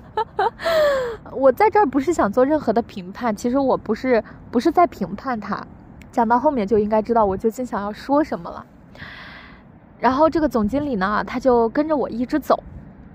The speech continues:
一直走，在这个过程中呢，也没有说怎样去帮我提一下，但是我是为了要给他引个路嘛，我也不能说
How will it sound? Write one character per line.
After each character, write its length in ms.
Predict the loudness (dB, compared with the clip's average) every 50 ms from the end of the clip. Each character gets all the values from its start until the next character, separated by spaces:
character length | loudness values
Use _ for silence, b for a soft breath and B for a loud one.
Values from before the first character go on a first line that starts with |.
| -20 B B B B B B B B
一 120 | B -2 0
直 160 | 0 0 0
走， 240 | 2 4 4 4 4
在 180 | 4 2 2
这 100 | 2 2
个 120 | 0 0 0
过 160 | 2 2 0
程 200 | 2 2 0 2
中 180 | 2 0 0 0
呢， 240 | -2 -2 -2 -4
也 200 | -2 -2 -2 0
没 160 | 0 0 2 2
有 180 | 4 2 2
说 400 | 2 2 2 4 4 4 4 2 0
怎 140 | 0 0
样 200 | 0 0 0 -2
去 180 | -2 -4 -4 -4
帮 200 | 0 2 0 2
我 120 | 2 0
提 320 | -2 -2 -12 -14 -12 -8 -8
一 40 | -4
下， 180 | -2 -2 -2 -4 -8 -18 B B B B B B B B B B B B B B 0 2
但 140 | 2 2
是 120 | 4 2 2
我 180 | 2 2 2
是 140 | 2 2 -2 0
为 160 | 2 2 4
了 140 | 4 4 4
要 160 | 4 2 2
给 160 | 2 -2 -2
他 360 | -2 0 0 2 2 2 0 -4 -12 -14 -8
引 140 | -4 -2 0
个 80 | 0 0
路 220 | 0 2 0 0
嘛， 200 | 2 0 0 0
我 120 | 0 0
也 80 | 0 0
不 160 | 0 -2 -2
能 160 | -2 0 -2
说 520 | 0 0 2 2 4 4 4 2 0 -2